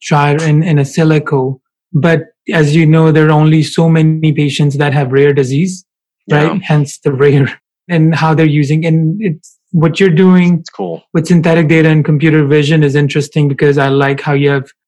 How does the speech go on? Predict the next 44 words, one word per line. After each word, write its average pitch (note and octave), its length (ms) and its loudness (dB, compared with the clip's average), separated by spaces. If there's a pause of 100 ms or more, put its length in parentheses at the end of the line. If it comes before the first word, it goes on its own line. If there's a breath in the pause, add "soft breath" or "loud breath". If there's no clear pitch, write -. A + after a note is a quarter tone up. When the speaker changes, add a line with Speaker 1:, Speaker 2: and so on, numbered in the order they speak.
(400)
Speaker 1:
taken E3 280 2
a D3+ 60 2
computer D3+ 460 0
vision D3+ 320 2
as C#3+ 180 -2
a D3 80 2
niche, D#3 400 0
as D3+ 140 0
an C#3+ 100 0
area, C#3+ 380 2
and C3+ 120 -2
then C#3 140 -4
within C#3 380 0
that C3 260 -4 (560)
focus, D3+ 520 0
have, D3+ 300 -2
have C3+ 220 -2
that C#3 160 -4
focus C#3+ 340 -2
on C#3 120 -2
synthetic C3+ 420 -4
data. C3+ 360 -6 (500)
That's F3 400 -2
amazing. D#3 800 2 (160)
Where F#3 280 2
do G#3 80 2
you A3 160 4
see D#3+ 500 0
the C#3+ 140 -2
company C#3+ 460 -2
going C3+ 340 0
from C#3 280 -2
here? C3 280 -2
Do B2+ 140 -6
you D3 160 0
see, D3 460 -4 (120)
and E3 120 -2
you D#3+ 100 2
mentioned D3+ 420 0
retail C#3+ 400 0
as C3+ 160 -2
a C3 100 -2 (380)
big D#3 180 -2
industry C#3 640 -4